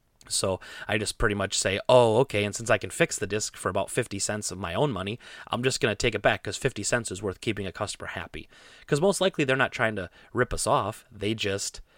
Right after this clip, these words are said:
screwed up and, and broke the game, and then they don't wanna be out their money, and they don't wanna, you know, they, they blame it on us anyway, so you don't want that to happen.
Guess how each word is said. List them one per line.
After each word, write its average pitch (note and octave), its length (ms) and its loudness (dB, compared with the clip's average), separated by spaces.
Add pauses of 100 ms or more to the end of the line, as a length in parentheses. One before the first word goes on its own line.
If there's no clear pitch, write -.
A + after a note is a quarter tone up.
(540)
screwed B2 340 0
up - 220 2 (300)
and, G#2 160 -2
and G2 260 -6
broke A2 200 0
the G2+ 60 -8
game, B2 180 2
and G#2 140 -2
then F#2+ 80 -4
they G2+ 120 0
don't A2 120 0
wanna G2 140 -2
be G2+ 120 -2
out G2 140 -2
their F#2+ 120 -4
money, A2+ 280 -4
and G2 300 -8
they - 80 -8
don't G2+ 120 -4
wanna, G2 200 -2 (320)
you G2+ 100 -4
know, F#2+ 60 -4
they, G2+ 120 0
they A2 220 0
blame G#2 240 2
it F#2 60 -2
on F#2+ 100 -4
us - 140 -6
anyway, A#2+ 340 -4
so - 160 -4
you G#2+ 80 -2
don't G2 100 -4
want B2+ 120 0
that - 100 -10
to - 60 -6
happen. - 260 -10